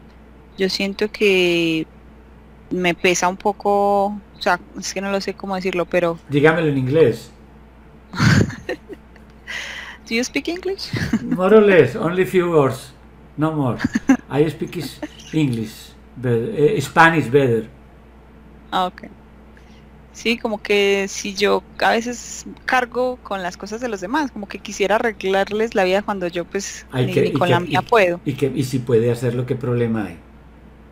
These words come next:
Speaker 1: Pues porque siento que me cargo innecesariamente con las cosas de mi mamá o de mi hermana, entonces como que me mantengo con, como muy mal geniada.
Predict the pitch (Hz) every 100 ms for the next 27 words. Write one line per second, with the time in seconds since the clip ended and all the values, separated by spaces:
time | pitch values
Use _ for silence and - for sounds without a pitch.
0 | - - - - - - - - 247 -
1 | 240 233 214 - 226 233 262 233 226 196
2 | 202 220 208 202 175 170 185 196 196 185
3 | 185 180 170 170 170 170 170 170 156 151
4 | 170 185 180 175 165 165 156 160 175 185
5 | 180 175 170 170 165 165 170 - 175 -
6 | 165 156 165 - - - - - - 180
7 | 180 180 - 175 - 214 190 180 - -
8 | - - - 190 190 185 180 185 196 190
9 | 165 160 156